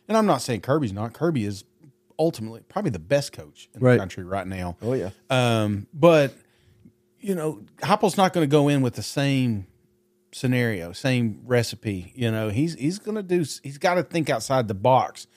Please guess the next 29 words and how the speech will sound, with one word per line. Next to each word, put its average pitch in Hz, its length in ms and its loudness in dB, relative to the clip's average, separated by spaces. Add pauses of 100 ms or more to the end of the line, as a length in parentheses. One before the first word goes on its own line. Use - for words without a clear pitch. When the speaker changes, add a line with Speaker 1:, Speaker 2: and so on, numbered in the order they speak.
(400)
Speaker 1:
with 131 240 2
the 123 80 -2
Georgia 113 340 0
Bulldogs. 107 640 0
And 120 80 0
then 117 160 0
next 135 220 -2
thing 147 160 0
you 131 100 0
know, 160 380 -2 (140)
who 131 100 -2
knows? - 480 -14
Well, 127 160 -16 (100)
you're 156 220 -8
up 208 120 -8 (180)
a - 40 -20
couple 120 280 -4
scores 107 460 -6
or 92 60 -10
something. 92 440 -8
So 123 340 4 (420)
I, 156 360 4 (140)
I, 170 100 6
I 214 40 4
just, 175 240 -4
I 143 100 2
don't 135 120 2
know. 92 200 -6 (160)
I, 151 200 6